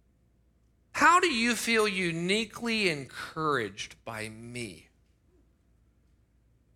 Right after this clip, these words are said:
I'm just telling you, that's the kind of conversations that will deepen a marriage. But this is why you can't compare what your marriage looks like to somebody else because you're, you've got a completely different situation.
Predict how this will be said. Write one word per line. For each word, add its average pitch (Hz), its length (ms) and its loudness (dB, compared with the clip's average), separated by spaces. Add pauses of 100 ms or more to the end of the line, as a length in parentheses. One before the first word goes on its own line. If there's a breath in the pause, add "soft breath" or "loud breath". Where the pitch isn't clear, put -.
(120)
I'm 226 100 -4
just 269 140 -6
telling 214 240 -2
you, 131 100 -2
that's 151 340 -2
the - 120 -8
kind 175 260 -6
of 147 100 -8
conversations 143 880 -6
that 120 200 -8
will 120 180 -8 (140)
deepen 156 380 -8
a 131 60 -4
marriage. 127 540 -8 (360 loud breath)
But 147 100 -8
this 208 220 2
is 233 100 0
why 185 80 6
you 180 160 2
can't 262 240 -4
compare 196 340 -2
what 175 200 -4
your 175 580 0
marriage 143 480 -2
looks 127 260 -4
like 127 220 -2
to 127 100 -8
somebody 120 480 -4
else - 320 -8
because 113 340 -6
you're, 120 120 -6
you've 135 240 -10
got 175 140 -6
a 151 80 -4
completely 160 500 -8
different 165 280 -8
situation. 101 600 -10